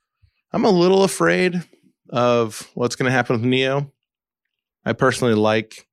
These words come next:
um, maybe a small portion of my portfolio to go to, into neo, because I think if they can make some real proving ground in Australia and America, I think it's gonna take off. I think that their cars will compete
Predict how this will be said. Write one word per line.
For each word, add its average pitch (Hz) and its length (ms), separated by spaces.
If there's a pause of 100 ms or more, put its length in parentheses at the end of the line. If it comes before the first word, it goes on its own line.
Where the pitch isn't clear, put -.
(100)
um, 92 400 (580)
maybe 113 220
a 117 60
small 113 500
portion 123 420
of 117 80
my 117 120
portfolio 113 540
to - 180
go 117 120
to, 107 160 (120)
into 117 260
neo, 110 260
because 110 300
I 98 80
think 110 320 (680)
if 110 220 (120)
they 113 180
can 110 200
make 110 240
some 92 240
real 110 600 (140)
proving 120 380
ground 107 340
in 104 100
Australia 107 540
and 98 140
America, 104 440
I 101 100
think 98 200
it's 80 120
gonna 85 180
take 104 280
off. 95 280
I 90 60
think 95 280
that - 260
their 98 140
cars 95 340
will 92 120
compete 110 560